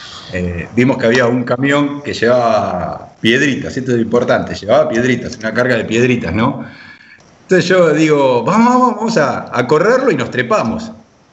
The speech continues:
Y salí a correr con tres o cuatro más y efectivamente nos trepamos. Y una vez que nos trepamos, el camión arrancó, nunca nos vio,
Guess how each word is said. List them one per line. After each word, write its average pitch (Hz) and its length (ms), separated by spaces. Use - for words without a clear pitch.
Y 107 80
salí 233 320
a 113 140
correr 156 540
con 95 300
tres 147 240
o 127 80
cuatro 135 300
más 196 260
y 104 180
efectivamente 151 680
nos 104 100
trepamos. 120 560
Y 123 460
una 214 160
vez 214 100
que 190 60
nos 180 100
trepamos, 214 400
el - 60
camión 127 220
arrancó, 180 580
nunca 147 340
nos 175 160
vio, 220 500